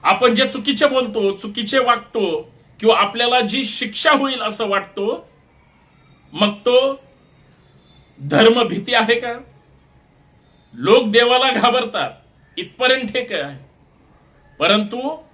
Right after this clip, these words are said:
ज्या धर्मानं भीती दाखवली किंवा ज्या धर्माची भीती वाटते किंवा मुळात भीती वाटणाराच धर्म आपला आहे का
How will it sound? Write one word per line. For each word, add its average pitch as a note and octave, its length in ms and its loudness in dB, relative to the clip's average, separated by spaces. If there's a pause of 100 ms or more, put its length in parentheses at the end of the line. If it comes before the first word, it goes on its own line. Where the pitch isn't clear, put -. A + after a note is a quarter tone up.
(800)
ज्या F#3+ 260 2
धर्मानं G#3 680 2
भीती C#4+ 260 -2
दाखवली A3 560 0 (1080)
किंवा G#3+ 160 4
ज्या A3+ 200 4
धर्माची G#3+ 580 -2
भीती A#3 320 -6
वाटते G3 420 -2 (1120)
किंवा B3 260 4 (640)
मुळात A#3 500 2 (340)
भीती C#3 400 -2
वाटणाराच C4 680 0
धर्म C4 260 0
आपला B3 280 0
आहे G3+ 200 -2
का F3 200 -8